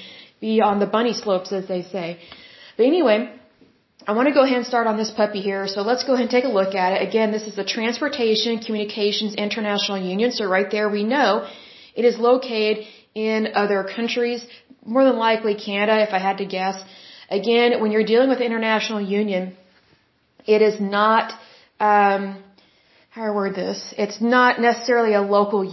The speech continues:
union, because you're having to deal with other countries, their labor laws, uh, their, basically their rules, laws, and regulations. So that concerns me on that, um, because I think we need to keep stuff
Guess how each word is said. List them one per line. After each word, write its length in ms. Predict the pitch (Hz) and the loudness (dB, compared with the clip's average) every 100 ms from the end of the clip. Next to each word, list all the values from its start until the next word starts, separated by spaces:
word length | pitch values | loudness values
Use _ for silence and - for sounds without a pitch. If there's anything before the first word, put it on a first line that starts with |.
| 185 | -8
union, 200 | 185 185 196 | -10 -6 -4
because 260 | 196 214 196 | -2 -2 0
you're 180 | 202 220 | 2 4
having 140 | 233 254 | 4 2
to 40 | 233 | 2
deal 100 | 220 | 2
with 140 | 208 208 | 2 2
other 140 | 202 233 202 | 0 0 -4
countries, 500 | 185 - 196 196 196 | -6 -6 -6 -6 -4
their 260 | 190 208 240 | 0 2 4
labor 360 | 226 220 208 | 2 2 2
laws, 400 | 202 190 190 214 - - - - - - | 2 2 2 0 -6 -20 -20 -20 -20 -6
uh, 260 | 202 196 190 190 | 2 4 4 2
their, 160 | 208 208 - - 247 | 2 0 -2 0 0
basically 360 | 269 254 233 | 2 0 0
their 340 | 196 226 247 247 | 2 4 4 2
rules, 500 | 196 233 240 226 202 | 2 4 6 4 2
laws, 460 | 208 214 214 214 | 2 6 6 4
and 120 | 202 | 0
regulations. 880 | 202 202 196 202 247 - 185 175 220 - - - - - | -2 -2 -4 -4 -6 -6 -10 -12 -14 -18 -20 -20 -20 -2
So 100 | 220 | 2
that 260 | 226 262 269 | 4 4 2
concerns 640 | 254 - 240 233 240 - | -4 -2 -4 -2 -2 -2
me 120 | 226 220 196 | -2 0 -2
on 200 | 185 190 | -2 -4
that, 320 | 190 202 240 - - | 0 0 0 -6 -6
um, 420 | 196 190 185 185 - - - - _ 208 | -2 -2 -2 -6 -12 -20 -20 -20 _ -2
because 280 | 208 220 208 208 | 2 2 4 2
I 40 | 208 | 2
think 240 | 247 269 | 0 0
we 100 | 277 254 | 0 0
need 120 | 254 208 | 0 0
to 40 | 214 - | -4 -4
keep 180 | 233 - | -4 -4
stuff 320 | - 233 | 0 0